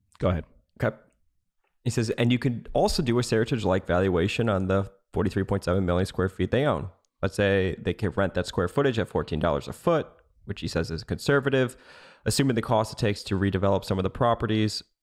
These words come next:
Speaker 2: uh, fourteen dollars a foot times forty-three point seven million square feet equals six hundred eleven million times roughly a fifty percent net operating income N O I margin. That gives you three hundred million as an annual N O I.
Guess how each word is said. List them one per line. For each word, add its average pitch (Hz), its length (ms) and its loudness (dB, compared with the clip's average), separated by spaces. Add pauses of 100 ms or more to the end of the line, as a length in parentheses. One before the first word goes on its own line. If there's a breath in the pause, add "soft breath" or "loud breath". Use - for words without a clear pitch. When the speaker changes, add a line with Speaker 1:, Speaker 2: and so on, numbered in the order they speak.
(280)
Speaker 2:
uh, 87 140 0
fourteen 110 340 0
dollars 98 260 2
a 95 40 -8
foot 101 320 0
times 95 320 0
forty-three 95 440 0
point 92 240 -2
seven 90 200 -2
million 92 240 2
square - 220 -2
feet 113 380 0
equals 95 280 -2
six - 200 -4
hundred 95 180 0
eleven 85 280 2
million 110 420 2 (360 soft breath)
times 92 260 -2
roughly 98 400 2
a 90 60 2
fifty - 240 -6
percent 92 440 -2
net 92 280 0
operating 92 400 0
income 98 540 0
N 87 100 0
O 87 120 2
I 90 100 2
margin. 120 540 2 (320 loud breath)
That 104 180 0
gives 101 180 0
you 98 60 0
three 101 180 0
hundred 95 120 2
million 92 580 2 (140)
as 98 140 0
an 92 60 -2
annual 92 440 2
N 90 140 0
O 90 120 2
I. 98 420 2